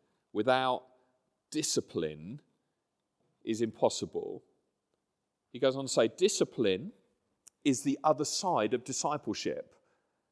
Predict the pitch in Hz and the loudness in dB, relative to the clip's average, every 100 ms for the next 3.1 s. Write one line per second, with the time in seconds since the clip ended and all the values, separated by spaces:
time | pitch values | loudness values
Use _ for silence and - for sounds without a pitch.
0 | _ 127 - 143 - 185 - 233 175 - | _ -14 0 0 6 6 6 2 2 4
1 | 165 160 - 139 - 170 156 - 147 123 | 6 6 4 -4 0 2 2 2 0 -2
2 | - - 208 - 175 - 120 98 92 123 | -8 -8 -4 0 0 2 2 2 0 -6